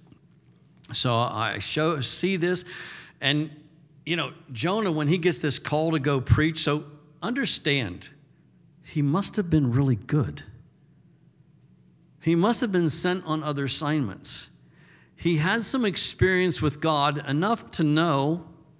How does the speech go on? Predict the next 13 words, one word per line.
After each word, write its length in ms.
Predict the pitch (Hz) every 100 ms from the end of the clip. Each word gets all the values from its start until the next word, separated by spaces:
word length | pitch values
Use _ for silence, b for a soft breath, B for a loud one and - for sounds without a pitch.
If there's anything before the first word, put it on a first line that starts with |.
| _ - - _ b b b b
that 140 | 147
he 160 | 131 214
pretty 320 | - 254 262
much 260 | 233 220 -
had 240 | 202 196
it 120 | 170
figured 420 | 135 196 175 165 170
out 280 | 160 165
already 560 | - 165 160 196 185 160
what 200 | 147 180
was 160 | 175 147
gonna 260 | 147 147
happen. 720 | 143 180 170 139 135 165 -